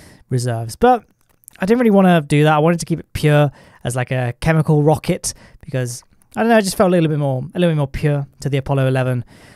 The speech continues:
formula. And also, I am terrible at stock propellers and didn't really fancy having to teach myself <laughs> how to build them. So this is what we got. After Eve,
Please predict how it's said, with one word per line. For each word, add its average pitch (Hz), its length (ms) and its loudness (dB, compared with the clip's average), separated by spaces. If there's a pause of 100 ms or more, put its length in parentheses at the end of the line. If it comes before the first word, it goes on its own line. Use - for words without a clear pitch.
(120)
formula. 170 580 4
And 156 120 2
also, 147 400 2
I 131 160 0
am 123 120 -2
terrible 131 440 -2
at - 80 -16
stock 143 200 -4
propellers 131 380 -2
and 123 140 -4
didn't 123 180 -6
really 120 200 -6
fancy 123 400 -6
having 120 200 -6
to - 80 -16
teach 143 240 -8
myself 151 320 0
<laughs> - 0 -
how 175 120 4
to - 180 2
build 196 300 4
them. 196 180 0 (400)
So 185 260 2
this 208 240 -2
is 254 80 4
what 220 80 4
we 190 80 2
got. 156 260 0 (760)
After 190 280 2
Eve, 180 520 4